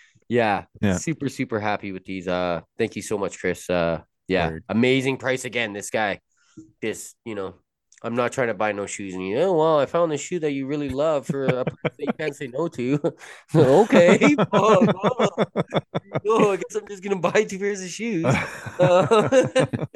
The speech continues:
Speaker 1: <laughs>
Speaker 2: <laughs>
Speaker 1: amazing though. Um, super, super happy with both pairs. Like, I'm incredibly happy with them.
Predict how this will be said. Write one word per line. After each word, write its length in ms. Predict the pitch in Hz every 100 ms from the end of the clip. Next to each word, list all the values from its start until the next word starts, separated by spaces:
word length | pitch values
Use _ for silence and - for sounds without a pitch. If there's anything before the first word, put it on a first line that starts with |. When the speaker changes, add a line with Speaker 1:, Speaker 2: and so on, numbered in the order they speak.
| -
Speaker 1:
<laughs> 720 | 240 - - - - - -
Speaker 2:
<laughs> 800 | - _ - _ _ - _ _
Speaker 1:
amazing 580 | 175 160 165 160 139 123
though. 280 | 117 107 107
Um, 460 | 113 120 120 110 107
super, 380 | _ - 170 139
super 280 | - 135 123
happy 300 | 123 117 113
with 140 | 107
both 220 | 110 110
pairs. 280 | 117 104 95
Like, 220 | 101 95 107
I'm 360 | 110 92 80 -
incredibly 540 | 101 - 101 82 85
happy 320 | 85 80 78
with 120 | 73
them. 120 | -